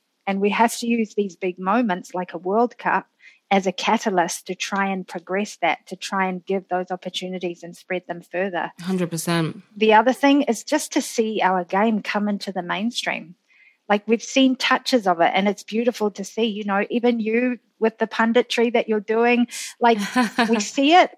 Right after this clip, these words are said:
Speaker 1: but, but it should be normal. Like, it shouldn't be something that h-, has to be celebrated or called out.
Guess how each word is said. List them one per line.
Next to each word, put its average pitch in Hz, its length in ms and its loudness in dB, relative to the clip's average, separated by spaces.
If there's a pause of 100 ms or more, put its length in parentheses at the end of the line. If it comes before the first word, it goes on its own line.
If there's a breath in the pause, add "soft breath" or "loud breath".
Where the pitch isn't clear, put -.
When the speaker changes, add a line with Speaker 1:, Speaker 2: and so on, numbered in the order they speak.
Speaker 1:
but, - 220 4
but 262 160 6
it 254 120 4
should - 280 4
be 269 140 4
normal. 233 540 4
Like, 208 200 2
it 226 100 -2
shouldn't 269 400 2
be 247 140 2
something 240 480 2
that 220 220 4
h-, - 140 -4 (120)
has - 320 0
to 233 100 2
be 214 120 -2
celebrated 208 680 2
or 196 140 0
called 196 400 -2
out. 214 420 4